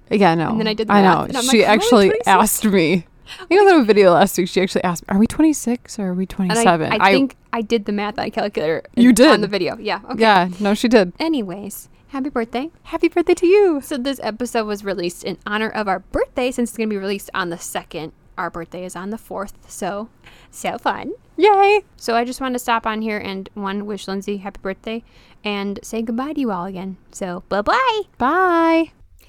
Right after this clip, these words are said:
Speaker 2: Hey guys, it's me again. If you remember from the beginning, I said to hang on until right now because I do have an announcement to make.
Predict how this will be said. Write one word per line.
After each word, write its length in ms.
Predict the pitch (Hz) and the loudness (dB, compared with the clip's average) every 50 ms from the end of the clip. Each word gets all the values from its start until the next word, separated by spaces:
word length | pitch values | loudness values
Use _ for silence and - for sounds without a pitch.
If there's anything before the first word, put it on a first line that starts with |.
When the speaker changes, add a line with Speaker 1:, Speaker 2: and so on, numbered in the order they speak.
| - - - _ _ | -20 -20 -20 _ _
Speaker 2:
Hey 180 | - - 254 254 | -4 -2 -2 -2
guys, 480 | 240 226 214 208 208 208 208 208 - | 0 -2 -2 -2 -2 -2 -2 -4 -6
it's 160 | - 190 - | -10 -8 -4
me 220 | - 233 233 233 226 | -2 -2 0 0 -2
again. 280 | 208 - 202 196 190 | -2 -2 -4 -2 -2
If 140 | 196 196 - | -4 -4 -4
you 80 | 208 214 | -4 -4
remember 240 | 214 214 208 202 196 | -2 -2 -4 -4 -4
from 220 | - 214 202 208 | -4 -2 -2 -2
the 80 | 202 185 | -2 -4
beginning, 520 | 202 214 196 277 285 285 294 285 262 240 | -4 -4 -2 -2 -2 0 0 0 0 0
I 60 | 220 | -2
said 200 | 220 - 220 202 | -2 -4 -4 -4
to 60 | 214 | -4
hang 320 | 214 202 233 226 233 233 220 | -4 -2 0 0 0 0 0
on 260 | 214 214 214 220 226 | 0 0 0 0 -2
until 580 | - - 233 220 - 240 220 214 208 202 202 190 | -2 -2 -4 -4 -2 0 0 2 2 2 0 0
right 200 | 196 226 277 - | 0 -2 -2 -2
now 300 | 262 254 247 247 262 269 | -4 -2 0 0 0 0
because 300 | 269 269 - 247 214 208 | -2 -2 -2 -2 -2 -2
I 80 | 202 | -4
do 200 | 190 208 208 220 | -4 -2 -2 -4
have 320 | 226 - 214 196 190 185 - | -4 -4 -4 -4 -4 -4 -4
an 100 | - 185 | -6 -6
announcement 520 | 175 180 190 196 220 247 - - 311 311 - | -6 -4 -2 -2 -2 -2 -2 -4 -4 -2 -2
to 60 | 370 | 0
make. 360 | 349 392 440 508 - _ - | 0 0 0 -2 -4 _ -16